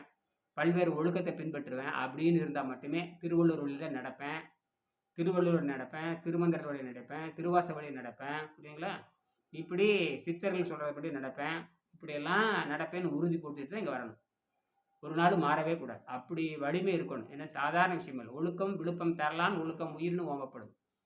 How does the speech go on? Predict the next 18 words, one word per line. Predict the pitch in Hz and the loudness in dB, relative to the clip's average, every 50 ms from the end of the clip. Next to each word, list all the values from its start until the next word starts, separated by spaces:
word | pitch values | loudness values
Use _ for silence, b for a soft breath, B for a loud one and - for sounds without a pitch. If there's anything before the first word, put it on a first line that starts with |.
| _ _ _ _ 143 | _ _ _ _ -8
என்கிட்ட | 147 151 147 156 147 147 147 143 | -8 -4 -2 -2 -2 -2 -2 -4
படிச்சுட்டு | - 160 170 170 208 190 170 170 160 151 | -2 -4 -2 -2 -4 -4 -4 -4 -6 -4
போனவன் | - 151 156 156 151 151 143 | -4 -6 -4 -2 -2 -2 -4
நிறைய | 139 135 143 175 190 196 190 175 | -4 -4 -2 -2 2 2 2 2
பேர் | 170 170 175 185 175 | 2 0 0 0 0
தப்பு | 165 156 160 165 | -2 -2 -4 -4
தப்பா | 147 160 - 170 | -6 -6 -6 -6
பே-, | 156 - 147 143 139 139 | -4 -2 -2 -2 0 -2
அவனுக்குலாம் | 135 139 139 139 143 170 190 196 180 165 - - 135 | -2 -4 -6 -6 -2 0 2 2 2 0 -4 -8 -10
என்னைக்கு | 127 127 147 165 175 180 196 196 196 | -10 -6 -4 -4 -2 -2 -2 -4 -2
முன்னேற்றம் | 185 165 165 170 165 170 170 160 | 0 0 2 2 2 0 -2 -4
கிடைக்கவே | 147 131 131 131 147 151 | -4 -4 -6 -6 -8 -8
கிடைக்காது. | 143 139 127 127 120 131 135 170 | -8 -8 -8 -8 -8 -8 -2 2
அவன்கிட்ட | 190 175 165 160 - - | 2 2 2 0 -2 0
போய் | 170 170 | 2 2
ஆரோக்கியத்தை | 151 151 156 160 160 165 156 - - | 4 4 2 0 -4 -8 -10 -12 -10
பெறவும் | 165 156 160 175 190 175 | -8 -6 -6 -4 -6 -6
முடியாது. | - - 113 104 - | -8 -8 -10 -12 -12